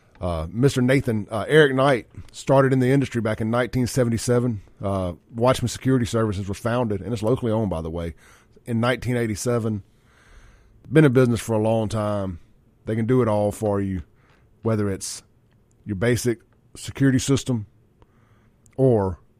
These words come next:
turning your home into a smart home with the I Q panels and all that. And, of course, they got state-of-the-art cameras, from doorbell cameras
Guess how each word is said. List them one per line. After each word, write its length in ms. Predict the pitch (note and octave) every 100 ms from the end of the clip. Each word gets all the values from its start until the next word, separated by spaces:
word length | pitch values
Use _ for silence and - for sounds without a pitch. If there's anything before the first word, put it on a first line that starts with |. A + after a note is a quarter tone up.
| _ -
turning 240 | B2+ B2
your 100 | A#2
home 260 | A#2 A#2 A2+
into 160 | A2+
a 60 | G#2
smart 300 | - A2+ G2+
home 260 | F2+ D2 - _ -
with 140 | G#2
the 80 | G2
I 140 | G2 G2
Q 180 | A#2
panels 560 | G#2+ G#2+ G2 F#2+ F#2+ - - _ _ _
and 120 | G2+
all 160 | G#2 G2+
that. 220 | G2 G2+
And, 60 | E2+
of 120 | -
course, 240 | C3 A#2+
they 80 | A2+
got 200 | G#2+ -
state-of-the-art 800 | - - C#3 C3 G#2+ G2+ F#2 - -
cameras, 640 | - F#2 D#2 A#1 B1+ - - _
from 180 | F#2+
doorbell 400 | F#2+ A#2+ A#2+ B2
cameras 640 | A2+ B2 A#2 A#2 A2+ G#2+